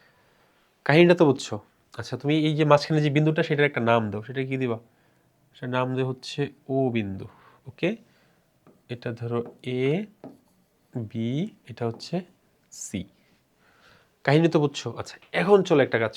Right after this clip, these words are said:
করি। সেটা কি করা যায়? সেটা হচ্ছে আমরা প্রতিটা কর্নার থেকে মাঝখান পর্যন্ত আসি। চলো তো।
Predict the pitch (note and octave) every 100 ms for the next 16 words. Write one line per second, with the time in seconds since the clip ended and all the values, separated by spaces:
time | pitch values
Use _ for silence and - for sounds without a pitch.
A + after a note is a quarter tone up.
0 | - - _ _ _ _ _ _ _ _
1 | _ _ _ _ - - C3+ A#2 G2 G2+
2 | _ _ - - _ _ _ _ _ -
3 | C3+ C#3+ C#3+ - F3 F#3 A3+ - _ _
4 | _ _ _ _ _ _ _ _ _ _
5 | _ _ - A2+ A#2 C#3+ C#3 D3 D#3+ D3+
6 | - - B2+ C#3 D3+ E3 D3+ G#3+ C4+ -
7 | _ _ B2+ B2 - A#2 A2 G#2 F#2+ F#2+
8 | - A#2+ B2 B2+